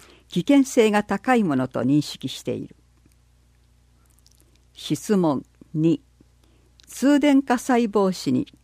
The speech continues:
感震ブレーカーが果たす役割についての見解はどうか。答弁。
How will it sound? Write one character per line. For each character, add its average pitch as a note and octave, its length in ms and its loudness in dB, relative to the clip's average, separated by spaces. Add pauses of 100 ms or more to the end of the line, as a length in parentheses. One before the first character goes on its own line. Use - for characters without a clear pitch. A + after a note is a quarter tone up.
(240)
感 C4+ 220 2
震 B3 320 0
ブ B3 120 2
レ A#3+ 140 4
ー G#3+ 80 -2
カ - 140 -2
ー A2+ 60 0
が A#2+ 120 -4
果 D3+ 120 -8
た G3 140 -2
す - 140 -8
役 C#3 280 -4
割 D#3+ 220 0
に D#3 80 0
つ - 180 -8
い B2+ 80 -4
て - 120 -10
の F#2+ 140 -8
見 D#3+ 260 -2
解 C#3 280 -4
は C3 140 -4
ど C#3+ 180 -6
う - 140 -14
か。 - 140 -18 (2000)
答 F#3+ 200 4
弁。 - 240 -12